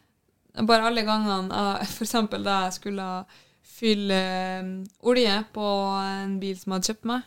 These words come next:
og så tenkte jeg, «Nå skal jeg klare det her selv.» Pappa hjalp meg jo med alt med bil, skiftet jo dekk og styret på. Men nå tenkte jeg, «Nå skal jeg s-, nå skal jeg vise at jeg klarer det selv.» Og så visste jo ikke jeg at, eh, du skulle fylle på litt olje. Så jeg peisa jo på med sånn fire liter, eh, olje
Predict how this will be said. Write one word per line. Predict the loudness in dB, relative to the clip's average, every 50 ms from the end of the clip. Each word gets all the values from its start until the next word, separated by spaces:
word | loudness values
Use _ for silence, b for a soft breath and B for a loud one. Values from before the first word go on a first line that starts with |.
| _ _ -4
og | -2 -2 0
så | 0 2 4 4 4 4 2
tenkte | 2 2 2 2 2 2
jeg, | 2 2 0 0 -2 -2 -2
«Nå | -4 -4
skal | -6 -8 -8
jeg | -4 -2
klare | 0 0 0
det | 0 -2 -6
her | -6 -6
selv.» | -6 -6 -6 -8 -12 _ _
Pappa | _ -8 -6 -2 0 2
hjalp | 2 2 0 0
meg | -2 -2 -2
jo | 0 0
med | 0 0 -2
alt | -2 -4 -4 -4 -6
med | -2 0
bil, | 0 0 0 0 -4
skiftet | -6 -6 -6 -4 -2 -2 -2
jo | -2
dekk | -4 -6 -8 -10
og | -10 -6
styret | -4 -2 -2 -2 -4
på. | -6 -8 b b b b b b b b _ _ 2
Men | 4
nå | 4 6
tenkte | 6 4 2 2 0 -4
jeg, | -2 -2 0 0 -2 -4 -6 -8
«Nå | -10 -8
skal | -4 -2 0 0
jeg | 2
s-, | 0 0 -2 0
nå | -2 -2 -2
skal | -2 0 2
jeg | 2 2
vise | 2 2 2
at | 2 2
jeg | 2
klarer | 2 4 4 4 4
det | 4
selv.» | 2 2 2 0 -2 _
Og | -2 0 2 2
så | 4 4 4 4 4 2 -2 -2
visste | -4 -6 -6 -8
jo | -4 -2
ikke | 0
jeg | 0 0 0
at, | -2 -4
eh, | -4 -4
du | -4 -4
skulle | -2 0 2 2
fylle | 2 2 2
på | 2 2 4
litt | 2 2 0 -2 -2
olje. | 0 2 2 2 0 -2 -6 _ _ _ _ _ _ _ _ _
Så | -10 -2 0
jeg | 2 2 2 0 -2 -6
peisa | -6 -6 -4 -2 0 0 0
jo | 0 0
på | 0 2 2
med | 2 2 2
sånn | 2 0 0 0
fire | 0 0 0 0
liter, | 0 0 -2 -2 -2 -2 -2 -2 -2 -2
eh, | -4 -4 -2 -2 0
olje | 0 0 0 0 0